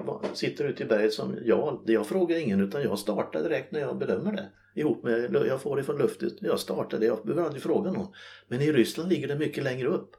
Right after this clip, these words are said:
så de kanske var en fem, sex minuter sena. Oftast var det ju så, va? För det har man ju sett när spaningen på vanliga veck-, och havsövervakning, då kommer ryssarna ut, men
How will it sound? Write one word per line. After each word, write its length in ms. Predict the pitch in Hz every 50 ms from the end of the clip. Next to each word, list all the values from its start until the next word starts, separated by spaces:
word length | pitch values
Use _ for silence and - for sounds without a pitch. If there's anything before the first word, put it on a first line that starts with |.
| _ - - - - - -
så 120 | - - 135
de 120 | 117 98
kanske 260 | 101 104 98 - 160
var 160 | 170 175 160
en 120 | 156 151 143
fem, 320 | - - 139 127 131 127
sex 400 | 127 - - 110 98 - - -
minuter 340 | 123 117 113 98 95 - 92
sena. 580 | 90 - 151 170 151 87 98 - 208 208 - - - - _ _ _ _
Oftast 520 | - - 165 160 - - - 196 196 -
var 140 | - 104 90
det 60 | 101
ju 80 | 101 95
så, 200 | - - - -
va? 160 | - - - - _ _ _ _ _ _ _ _ _ - _ - - - - - - - - - - _ _
För 120 | - -
det 60 | 110
har 80 | 113 143
man 80 | 170 170
ju 60 | -
sett 180 | - 120 -
när 100 | - 120
spaningen 500 | 110 - - 135 117 90 82 87 95 117
på 100 | 113 143
vanliga 440 | 131 127 110 95 95 98 95 95 95
veck-, 320 | 92 110 - - - - -
och 60 | -
havsövervakning, 680 | 113 107 - - - 87 - 92 113 113 - 117 98
då 80 | 98 98
kommer 380 | - - 170 120 107 120 135
ryssarna 360 | 165 156 - - 127 123 120
ut, 140 | 107 98 101
men 280 | 110 107 104 104 -